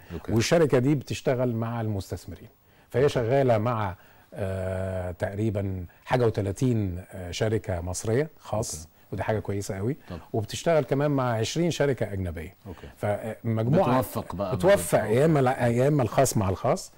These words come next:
Speaker 1: أوكي.
Speaker 2: يا إما هي بتخش كابدأ، بتخش شريكة معاهم،
Speaker 1: أوكي.
Speaker 2: أو بتجيب مستثمرين أجانب أو مستثمرين مصريين.
Speaker 1: تمام.
Speaker 2: في النهاية حضرتك عندك مجموعة من المشروعات ممتازة في حوالي
Speaker 1: طب،
Speaker 2: أربعة وستين
Speaker 1: بس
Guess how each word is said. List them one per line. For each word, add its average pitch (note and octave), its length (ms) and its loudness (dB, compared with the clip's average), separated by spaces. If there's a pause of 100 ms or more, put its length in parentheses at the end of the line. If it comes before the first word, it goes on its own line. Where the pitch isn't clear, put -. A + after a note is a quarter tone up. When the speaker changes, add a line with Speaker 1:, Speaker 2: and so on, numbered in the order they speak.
(100)
Speaker 1:
أوكي. G2 140 -6
Speaker 2:
يا B2+ 60 6
إما C#3+ 140 6
هي C#3+ 120 6
بتخش - 460 0
كابدأ، G#2 580 -2
بتخش G2 360 -2
شريكة G#2+ 380 -6
معاهم، G#2 360 -4 (180)
Speaker 1:
أوكي. F#2 260 -4
Speaker 2:
أو D3+ 80 8
بتجيب B2+ 380 4
مستثمرين A#2 540 0
أجانب A2 460 -2
أو C3 140 -2
مستثمرين A2+ 540 -2
مصريين. G#2+ 460 -2
Speaker 1:
تمام. - 300 -14
Speaker 2:
في F2 60 0
النهاية D3+ 400 4
حضرتك C3 440 -2
عندك B2+ 380 -4
مجموعة A2 380 0
من G#2 160 0
المشروعات G2 640 -2 (460)
ممتازة A#2+ 560 4 (280)
في A#2 120 0
حوالي A2 160 4
Speaker 1:
طب، A2+ 80 4
Speaker 2:
أربعة G#2 160 6
وستين A2+ 340 0
Speaker 1:
بس - 20 0